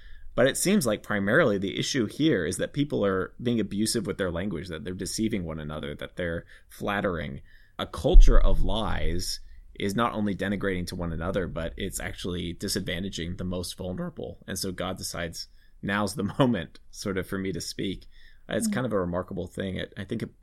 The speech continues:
Speaker 1: really highlights this psalm as something to, to pay attention to.
Speaker 2: Mm. It reminds me, too, of what you and Grant spoke about in Psalm eleven, that sort of, that violence can be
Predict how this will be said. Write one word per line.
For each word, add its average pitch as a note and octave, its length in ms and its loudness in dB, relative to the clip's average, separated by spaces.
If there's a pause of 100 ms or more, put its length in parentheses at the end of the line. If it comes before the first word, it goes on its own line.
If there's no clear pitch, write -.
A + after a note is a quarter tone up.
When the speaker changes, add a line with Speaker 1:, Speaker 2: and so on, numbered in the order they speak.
(100)
Speaker 1:
really A2 260 0
highlights A2+ 540 -2
this F2+ 220 -8
psalm F2 280 -6
as F2 260 -6 (120)
something G2+ 400 -4
to, E2 400 -4 (680)
to - 80 -2
pay G2 160 -2
attention F#2 440 -8
to. - 220 -12 (100)
Speaker 2:
Mm. G#3 200 -2 (400)
It B3 40 -4
reminds C4 400 0
me, A#3+ 140 0
too, B3 260 2
of G3 240 4 (540)
what G#3+ 220 -2
you A#3+ 160 2
and A3 120 4
Grant G3+ 300 0
spoke G#3+ 240 -2
about F3 440 0 (240)
in G3+ 140 4
Psalm F#3 380 0
eleven, G3 720 0 (100)
that G#3 240 2
sort A#3+ 200 2
of, F3+ 180 -4
that G3+ 220 0
violence G3+ 680 0
can F#3+ 280 -2
be F#3 560 -4